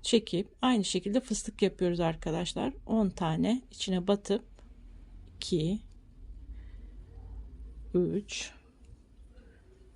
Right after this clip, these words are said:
dört, beş, altı, yedi, sekiz,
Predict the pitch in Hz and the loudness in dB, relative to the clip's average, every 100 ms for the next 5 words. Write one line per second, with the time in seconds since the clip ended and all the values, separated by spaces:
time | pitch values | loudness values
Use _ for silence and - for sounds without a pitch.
0 | - - - - - - - - 180 165 | -20 -20 -20 -20 -20 -20 -6 2 4 4
1 | 175 233 - - - _ _ _ - - | -2 -6 -10 -16 -16 _ _ _ -20 -20
2 | - _ - - - - - - _ - | -20 _ -20 -20 -20 -20 -20 -20 _ -20
3 | - - - - - 180 175 160 - - | -20 -20 -20 -2 2 4 4 -2 -4 -8
4 | - - _ _ _ _ _ _ _ - | -10 -14 _ _ _ _ _ _ _ -20
5 | - _ _ _ - - - _ _ _ | -20 _ _ _ -20 -20 -20 _ _ _
6 | - - 196 185 170 156 - 185 170 170 | -20 0 2 4 0 -6 -8 -4 -2 -2
7 | 208 _ _ _ - - - - - - | -6 _ _ _ -20 -20 -20 -20 -20 -20
8 | - - - - - - 175 170 165 156 | -20 -20 -18 -8 -6 -2 0 0 -4 -4
9 | 156 180 233 _ _ - - - - - | -2 -2 -4 _ _ -20 -20 -20 -20 -20
10 | - - - - - - - - - - | -20 -20 -20 -20 -20 -20 -16 -12 -8 -2
11 | 170 165 - - 175 170 214 - - | -2 -2 -8 -6 -2 -2 -4 -6 -12